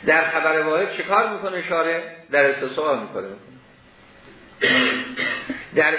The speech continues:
استصحاب نکتهش اینه که یقین به حدوث یا ملازم یا مسابق است با ظن به بقا، که شما ظن به بقا دارین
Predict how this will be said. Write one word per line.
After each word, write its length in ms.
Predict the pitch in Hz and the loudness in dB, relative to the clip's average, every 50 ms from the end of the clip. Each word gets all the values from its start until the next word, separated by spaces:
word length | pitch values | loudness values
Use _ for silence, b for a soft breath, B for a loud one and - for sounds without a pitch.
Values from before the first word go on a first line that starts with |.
| 156 | -2
استصحاب 760 | 160 156 - - 160 156 156 160 180 208 269 - - 160 160 | -6 -6 -8 -8 -10 -10 -8 -6 -4 -4 -4 -4 -6 -8 -8
نکتهش 400 | 156 156 - - 214 202 208 - | -8 -8 -6 -4 -4 -4 -4 -4
اینه 340 | - - 196 190 156 135 - | -6 -6 -4 -2 -2 0 0
که 280 | 131 113 113 110 110 110 B B B B B B - | 2 2 2 2 0 -4 B B B B B B -2
یقین 500 | 113 131 147 151 151 151 180 196 190 156 139 127 123 | 2 4 6 6 4 2 -2 -6 -6 -6 -6 -4 -4
به 120 | 135 127 | -6 -6
حدوث 460 | 127 139 135 143 175 208 233 233 220 - - - B B B B B B | -6 -8 -10 -10 -10 -8 -8 -10 -12 -14 -18 -20 B B B B B B
یا 240 | - 185 220 226 202 180 | 4 4 6 6 4 4
ملازم 560 | 165 156 147 147 143 135 139 147 143 139 139 | 4 6 6 6 6 6 4 2 0 0 2
یا 140 | 143 147 143 | 2 2 2
مسابق 560 | 139 131 127 - 131 123 120 135 139 127 131 | 0 -2 0 2 2 4 4 4 4 4 4
است 360 | 127 123 120 120 - - 131 | 4 2 2 0 -4 -4 0
با 500 | 135 143 160 175 185 202 - - - - - - - - - - - - - - 135 | 2 4 6 6 4 2 0 -4 -8 -12 -16 -18 -20 -20 -20 -20 -18 -16 -12 -8 -4
ظن 480 | 127 123 123 151 170 190 202 202 202 202 196 185 | -4 0 2 4 4 4 2 0 -4 -6 -4 -2
به 100 | 156 139 | -2 -2
بقا، 540 | 123 131 127 123 - 139 139 131 123 110 113 - - - - - - _ _ _ _ _ _ _ _ _ _ - | 0 0 0 0 2 2 2 0 0 0 -2 -6 -10 -14 -18 -20 -20 _ _ _ _ _ _ _ _ _ _ -10
که 80 | 113 | -8
شما 320 | 110 117 120 127 143 143 123 | -8 -6 -2 0 0 2 2
ظن 300 | 139 143 147 143 151 147 131 | 2 2 2 0 -2 -2 0
به 100 | 127 113 | 0 2
بقا 440 | - 120 117 117 139 143 131 110 113 | 4 4 2 4 4 4 4 4 2
دارین 480 | 107 110 104 98 101 98 98 98 101 | 0 0 0 0 -4 -6 -10 -12 -14